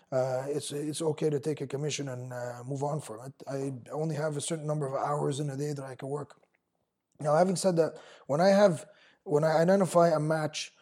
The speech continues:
which is an investor for a type of property, I've identified the match, and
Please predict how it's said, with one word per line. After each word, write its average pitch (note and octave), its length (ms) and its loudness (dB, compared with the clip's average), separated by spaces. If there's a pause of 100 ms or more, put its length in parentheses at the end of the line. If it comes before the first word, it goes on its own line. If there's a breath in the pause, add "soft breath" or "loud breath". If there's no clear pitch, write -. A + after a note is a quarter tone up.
(180 soft breath)
which - 180 -4
is C#3+ 100 0
an D3 140 0
investor D3+ 320 0
for C#3+ 160 -2
a C3 40 -4
type C3+ 200 -2
of A#2+ 80 -6
property, B2 580 0 (540)
I've D3 180 2
identified D#3+ 560 -2
the C3+ 60 -6
match, C3 560 -10 (840 soft breath)
and C#3+ 380 -4